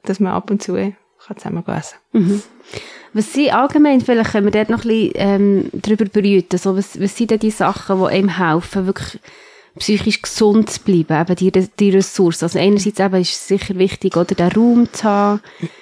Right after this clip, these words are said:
Speaker 2: von Autonomie, oder das Bedürfnis von Autonomie, von, ich darf,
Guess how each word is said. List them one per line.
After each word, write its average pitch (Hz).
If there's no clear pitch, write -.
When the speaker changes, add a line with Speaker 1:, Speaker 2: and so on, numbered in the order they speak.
Speaker 2:
von -
Autonomie, 190
oder 214
das 196
Bedürfnis 196
von -
Autonomie, 175
von, 170
ich -
darf, -